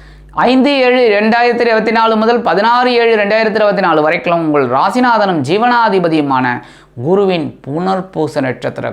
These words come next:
கல்ல இந்த சூரிய பகவான் டிராவல் பண்ண போறார். இந்த காலகட்டத்துல உங்களோட ஜீவனம் விருத்தி அடையும்.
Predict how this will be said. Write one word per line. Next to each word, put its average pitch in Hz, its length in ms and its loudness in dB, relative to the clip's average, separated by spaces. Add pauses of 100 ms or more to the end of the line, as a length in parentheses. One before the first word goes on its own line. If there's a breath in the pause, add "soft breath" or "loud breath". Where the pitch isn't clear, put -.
(120)
கல்ல 123 340 -4
இந்த 175 200 -2
சூரிய 143 240 -4
பகவான் 123 300 -4
டிராவல் 113 300 -4
பண்ண 53 200 -10
போறார். - 240 -16 (800 soft breath)
இந்த 117 140 -6 (160)
காலகட்டத்துல 151 640 -2
உங்களோட 113 320 -6 (160)
ஜீவனம் 190 480 -2
விருத்தி 120 320 -4
அடையும். - 260 -10